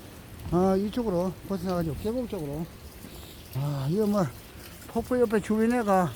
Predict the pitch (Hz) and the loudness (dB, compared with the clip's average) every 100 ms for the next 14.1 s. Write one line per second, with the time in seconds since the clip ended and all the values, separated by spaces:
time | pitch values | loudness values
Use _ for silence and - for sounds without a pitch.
0 | - 175 220 233 233 247 214 208 175 156 | -2 2 4 4 2 2 0 0 -2 -6
1 | - - - - - - 160 190 196 175 | -8 -16 -16 -16 -18 -2 4 6 6 6
2 | 170 139 - - - - - - - - | 4 2 -4 -14 -18 -18 -18 -18 -18 -16
3 | - - - - - - 160 180 180 - | -16 -16 -18 -16 -16 -2 2 4 2 0
4 | 208 240 208 190 233 233 214 185 117 - | -2 0 2 2 2 4 4 2 -2 -12
5 | - - - - - - - - - 214 | -18 -18 -18 -16 -14 -14 -12 -10 -4 -2
6 | 220 262 262 214 202 190 185 180 170 196 | 0 0 0 0 0 -2 0 0 2 -2
7 | - - - - - - - - - - | -6 -14 -14 -14 -16 -16 -16 -18 -6 -2
8 | 208 175 135 104 98 69 - - - - | 0 2 0 -4 -6 -8 -12 -16 -16 -14
9 | - - - - - - - - - - | -14 -14 -14 -16 -16 -18 -18 -16 -16 -14
10 | - - - - - - - - - - | -14 -12 -14 -14 -16 -16 -14 -14 -14 -16
11 | - - - - - - - - - - | -16 -14 -14 -16 -16 -18 -20 -20 -18 -18
12 | - - - 120 98 - - - - - | -18 -18 -10 -6 -6 -8 -16 -16 -18 -18
13 | - - - - - - 147 160 175 131 | -18 -16 -16 -16 -16 -4 -2 -2 -2 -4